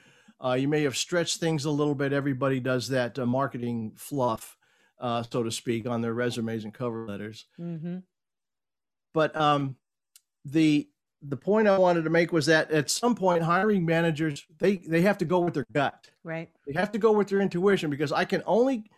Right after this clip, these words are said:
Speaker 1: I can only evaluate down so far with the information you've provided, and then I have to go with how I feel. Are you gonna be the squeaky wheel that's gonna need grease all the time on the team, or are you gonna be someone who can just take what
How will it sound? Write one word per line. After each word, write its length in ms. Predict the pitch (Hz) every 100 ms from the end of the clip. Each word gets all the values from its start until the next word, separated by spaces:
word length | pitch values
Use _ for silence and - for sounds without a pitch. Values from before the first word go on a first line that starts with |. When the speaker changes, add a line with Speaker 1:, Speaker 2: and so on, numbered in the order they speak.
| _
Speaker 1:
I 80 | 165
can 160 | 165 165
only 300 | 220 254 185
evaluate 560 | 160 196 226 208 202
down 240 | 185 190 190
so 220 | - 185
far 380 | - 190 170 160
with 200 | 151 -
the 260 | 147 139 -
information 640 | 165 170 170 170 165 156
you've 160 | 151 139
provided, 600 | 131 143 147 135 117 113 _ _
and 100 | -
then 160 | 139 143 -
I 200 | 156 180
have 220 | 165 147
to 80 | 139
go 220 | 131 135
with 180 | 123 120
how 340 | - 151 156
I 180 | 147 143
feel. 460 | - 147 120 107 - _
Are 120 | 131 123
you 160 | 165
gonna 180 | 185 175
be 140 | 139 -
the 60 | -
squeaky 520 | - - 175 180 220
wheel 360 | 214 214 220
that's 200 | 190 175
gonna 220 | - 185 175
need 260 | 160 123
grease 320 | 104 175 190
all 140 | 196 180
the 100 | 185
time 320 | 180 180 180
on 160 | 180 170
the 60 |
team, 380 | 160 180 180 170 _ _ _ -
or 160 | 143 135
are 140 | 156
you 140 | 175
gonna 200 | 170 165
be 120 | 151 151
someone 380 | - 160 156
who 160 | 135 147
can 140 | 139
just 200 | 127 127
take 240 | - 160 160
what 240 | 156 147